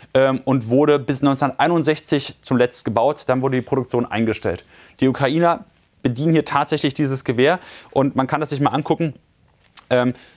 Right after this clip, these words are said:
Scherzhaft sprechen die Ukrainer hier von Kuchen, denn, äh, die Munition ist hier gelagert in so einem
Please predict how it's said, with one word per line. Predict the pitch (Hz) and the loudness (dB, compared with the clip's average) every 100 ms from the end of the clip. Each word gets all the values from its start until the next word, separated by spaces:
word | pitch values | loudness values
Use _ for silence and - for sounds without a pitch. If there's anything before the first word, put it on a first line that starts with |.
| _ _ - | _ _ -2
Scherzhaft | 139 151 147 | -2 0 -2
sprechen | - 151 147 | -2 -4 0
die | 143 | -2
Ukrainer | 127 127 131 143 | 0 -2 0 0
hier | 131 135 | 0 0
von | 139 123 | 0 -2
Kuchen, | - - 233 240 110 98 | -6 0 2 2 0 2
denn, | 120 120 120 85 - | 0 0 -2 -6 -4
äh, | 123 123 120 - - | 0 2 2 -4 -6
die | 135 131 120 - - | -2 0 -2 -6 -2
Munition | 135 127 - - 143 190 254 277 - _ | 0 0 -4 0 2 4 2 0 -8 _
ist | 151 - - | -8 -8 -4
hier | 147 | -2
gelagert | 147 135 131 156 156 - | 0 2 2 2 -2 -2
in | 143 135 | -4 0
so | 135 | 0
einem | - 135 135 | 0 -2 -2